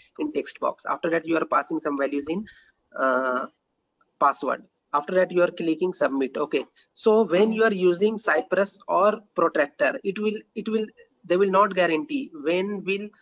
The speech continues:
Speaker 1: mm, like, uh, whether they will, uh, first validate username, whether they will first validate password. There, there is no any guarantee. So you have to
Speaker 2: Huh.
Speaker 1: handle first promise. Okay, that time we need to handle first promise.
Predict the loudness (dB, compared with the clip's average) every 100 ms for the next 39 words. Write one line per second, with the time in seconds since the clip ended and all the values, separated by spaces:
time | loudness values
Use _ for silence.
0 | _ _ _ _ -6 -4 -2 -4 -6 0
1 | 2 2 -2 0 2 4 2 -4 -20 -10
2 | 0 4 4 4 2 2 2 2 0 0
3 | 0 0 0 0 0 -2 -4 0 2 2
4 | 2 0 -2 -2 -2 -2 -4 -4 -2 -2
5 | -4 -8 -10 -8 -8 -6 -6 -4 -4 -4
6 | -2 -2 -2 -6 -6 _ -4 -4 -6 -2
7 | -2 -2 -2 0 0 -2 -2 -8 -10 -16
8 | -20 _ _ _ 2 4 4 2 0 0
9 | 2 0 -2 -4 -4 -6 -10 -10 -8 -10
10 | -14 _ _ _ _ -8 -4 -4 0 -2
11 | 0 0 0 0 -2 -2 -4 -2 -4 -4
12 | -4 -4 -4 -6 -6 -6 -4 -4 -8 -12